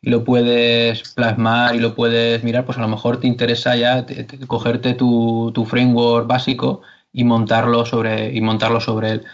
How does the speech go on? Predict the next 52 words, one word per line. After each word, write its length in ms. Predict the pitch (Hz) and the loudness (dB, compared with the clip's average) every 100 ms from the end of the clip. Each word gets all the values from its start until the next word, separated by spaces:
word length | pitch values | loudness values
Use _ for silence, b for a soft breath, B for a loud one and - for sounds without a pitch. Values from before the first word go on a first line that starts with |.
| B B B _ | B B B _
Pero 180 | 123 117 | 0 2
si 180 | - 113 | 2 -2
tienes 420 | - 135 151 156 | 2 2 2 0
una 200 | 151 139 | 0 2
cosa 340 | 135 131 131 | 0 0 0
que, 400 | 120 123 123 120 117 | 0 2 2 0 0
que 140 | 120 | 0
no 100 | 120 | 2
sabes 280 | 123 120 120 | 2 0 2
a 60 | |
dónde 260 | 117 117 117 | 2 2 2
va 80 | 117 | 0
a 20 | |
llegar 300 | 113 117 117 | 0 0 0
lo 100 | 113 | 0
que 100 | 117 | -2
te 80 | 117 | -2
van 180 | 117 117 | 0 0
a 80 | |
ir 120 | 113 110 | -2 0
pidiendo 640 | 117 117 113 110 117 127 | 0 2 0 0 -2 -4
y 160 | 117 113 | -4 -4
te 120 | 117 | -2
gusta 500 | 120 127 139 135 127 | -2 0 0 2 2
hacer 600 | 123 131 123 123 123 117 | 2 0 2 2 0 -2
versiones, 1040 | 117 120 117 - 123 123 120 120 120 120 b b b - | -2 -2 -2 -2 2 2 2 0 -2 -4 b b b -2
eh, 120 | 117 | 0
rápidas, 540 | 107 127 131 123 - | 2 2 4 2 2
fáciles, 400 | 123 117 120 113 | 0 0 0 -2
que 100 | 120 | -2
las 120 | 113 | -4
puedes 340 | - 120 117 - | 0 2 2 2
ir 120 | 120 | 2
montando 500 | 120 113 120 120 117 | 2 2 0 2 2
y 80 | 117 | 0
después 380 | 113 - 117 127 | -2 -2 0 0
ir 100 | 120 | 0
optimizando 840 | 120 120 120 113 120 120 117 117 | 0 0 0 0 0 2 0 -2
y, 400 | 117 120 117 117 | -2 0 0 -2
y, 320 | 123 120 117 | 0 2 2
y, 680 | 117 117 117 113 113 113 - | 2 0 0 0 0 -2 -2
y 40 | 123 | 0
realmente 480 | 127 131 131 131 | 2 4 4 4
no 80 | 131 | 2
sabíamos 360 | 127 123 123 123 | 2 2 4 4
muy 120 | 123 | 4
bien 140 | 123 | 4
a 40 | 123 | 4
dónde 220 | 123 120 | 4 4
íbamos 240 | 120 120 | 2 2
al 100 | 123 | 0
principio, 680 | 117 117 117 120 120 113 | 2 0 2 0 2 0